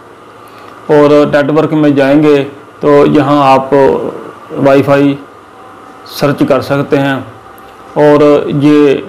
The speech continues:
डायरेक्ट लैन लगा सकते हैं, और ये थ्री जी सेटअप है, वीपीएन और ब्लूटूथ। और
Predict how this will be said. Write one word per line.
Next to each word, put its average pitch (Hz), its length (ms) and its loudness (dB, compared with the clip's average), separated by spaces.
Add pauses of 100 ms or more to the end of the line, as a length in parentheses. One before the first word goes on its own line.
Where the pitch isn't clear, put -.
(160)
डायरेक्ट 147 260 -2
लैन 135 220 -4
लगा 143 280 0
सकते 143 400 -4
हैं, 143 180 0 (880)
और 143 320 2 (1000)
ये 147 480 2 (160)
थ्री 156 180 0
जी 147 160 2
सेटअप 143 380 -2
है, 139 200 0 (540)
वीपीएन 143 580 0
और 139 480 0
ब्लूटूथ। 131 720 -2 (2250)
और 151 280 2